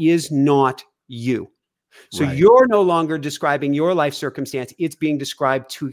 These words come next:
Speaker 1: you from a higher level. And the difference, first off, you'll see it in the words. You'll see it right away. When somebody starts, whether it's day number one or a month, wherever they are in the process,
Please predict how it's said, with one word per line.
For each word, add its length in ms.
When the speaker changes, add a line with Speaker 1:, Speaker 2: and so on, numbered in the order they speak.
Speaker 1:
you 400
from 380
a 160
higher 500
level. 500
And 260
the 80
difference, 640
first 220
off, 160
you'll 120
see 240
it 80
in 100
the 60
words. 420
You'll 160
see 300
it 100
right 220
away. 180
When 140
somebody 400
starts, 500
whether 240
it's 140
day 180
number 220
one 300
or 120
a 60
month, 320
wherever 320
they 160
are 160
in 40
the 60
process, 460